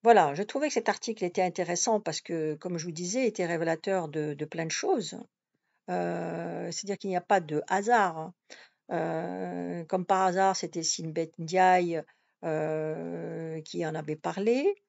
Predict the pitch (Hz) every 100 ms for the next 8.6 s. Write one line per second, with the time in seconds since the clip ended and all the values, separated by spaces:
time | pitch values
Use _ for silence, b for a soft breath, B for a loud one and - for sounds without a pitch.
0 | B B B B - 190 185 180 180 180
1 | 180 175 202 190 196 190 190 175 190 196
2 | 190 180 - 170 160 160 160 165 180 180
3 | 175 - - - 180 180 190 180 - 208
4 | 202 185 175 170 180 175 185 180 175 175
5 | 170 170 175 180 165 160 160 170 170 175
6 | 175 160 160 165 165 165 165 - 170 -
7 | 175 175 - 170 160 160 156 - 175 175
8 | 196 247 320 381 -